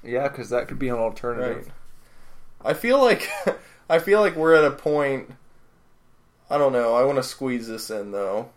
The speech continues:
Speaker 1: Okay.
Speaker 2: I feel like we're at a point where climate change deniers, right?
Speaker 1: Mm-hmm.
Speaker 2: You can't prove to them that the climate's changing because they can't see it.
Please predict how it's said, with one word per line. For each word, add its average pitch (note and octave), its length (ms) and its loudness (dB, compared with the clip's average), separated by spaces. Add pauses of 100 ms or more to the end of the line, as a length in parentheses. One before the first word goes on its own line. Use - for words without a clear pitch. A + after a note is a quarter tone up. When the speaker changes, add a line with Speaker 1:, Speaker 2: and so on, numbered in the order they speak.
Speaker 1:
Okay. G#2+ 380 -6
Speaker 2:
I C3+ 80 -4
feel F#3 280 0
like D#3 400 4 (480)
we're D3+ 180 4
at E3 80 6
a C#3+ 60 0
point C#3+ 540 -2
where A#2+ 480 2 (920)
climate D#3+ 560 2
change B2+ 460 -6
deniers, A2 880 -4
right? G#2+ 400 -4 (180)
Speaker 1:
Mm-hmm. A2 380 -14 (1500)
Speaker 2:
You C3+ 160 -10
can't G#3 380 2
prove E3+ 380 -2
to D3 120 -4
them B2 280 0
that A2 160 -6
the A#2 80 -6
climate's A#2 520 -4
changing G#2+ 800 -8 (560)
because B2 440 -6
they B2 120 -2
can't B2 380 -8
see A#2+ 440 -8
it. - 280 -8